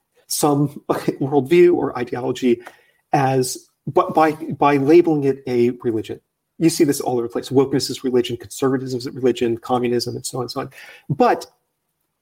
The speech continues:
I think in the case of these <laughs> ideologies, like, it's that comparison, um, that categorization is really out. I mean, so, for example, they even have their own version of resurrection,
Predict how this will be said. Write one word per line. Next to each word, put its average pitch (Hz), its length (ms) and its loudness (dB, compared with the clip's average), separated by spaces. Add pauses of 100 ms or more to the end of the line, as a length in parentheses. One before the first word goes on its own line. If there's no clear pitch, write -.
(100)
I 160 120 0
think 247 140 4
in 190 60 2
the 208 60 2
case 185 300 2
of 175 100 -2
these 147 180 0
<laughs> - 100 -4
ideologies, 160 680 -2
like, 143 140 -2
it's - 180 -2 (380)
that 156 340 0 (460)
comparison, 147 800 0 (500)
um, 123 420 0
that 170 180 -2
categorization 139 800 0
is 180 280 -2
really 156 200 4
out. - 280 -16 (240)
I 175 60 0
mean, 180 100 8
so, 180 360 4
for - 120 2
example, 349 320 2
they 330 140 6
even 196 260 -4
have 151 320 -12
their 143 160 2
own 139 160 -8
version 127 560 -2
of 117 360 -8 (280)
resurrection, 131 580 0